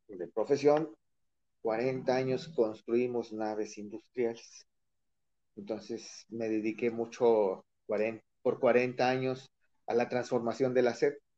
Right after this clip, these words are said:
Eso nos ayudó y, y en la instalación de muchos equipos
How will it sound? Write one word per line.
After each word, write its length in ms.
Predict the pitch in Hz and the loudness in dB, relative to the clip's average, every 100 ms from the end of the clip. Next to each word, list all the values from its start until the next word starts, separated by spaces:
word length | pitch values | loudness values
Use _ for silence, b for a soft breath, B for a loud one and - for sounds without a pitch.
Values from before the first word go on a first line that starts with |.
| _ - | _ -4
Eso 240 | 123 120 117 | -2 0 -2
nos 200 | 113 120 | 0 2
ayudó 500 | 117 127 131 139 135 | 6 6 8 4 2
y, 440 | 117 107 101 101 - _ _ _ | -2 0 0 -4 -12 _ _ _
y 160 | 110 104 | -6 -2
en 100 | 101 | 0
la 120 | 101 | 0
instalación 720 | 110 - 110 110 - 127 123 | 0 2 2 2 2 0 2
de 100 | 117 | 0
muchos 380 | 113 117 117 117 | 0 -4 -6 -8
equipos 540 | 101 117 - 110 - | -6 -8 -8 -10 -12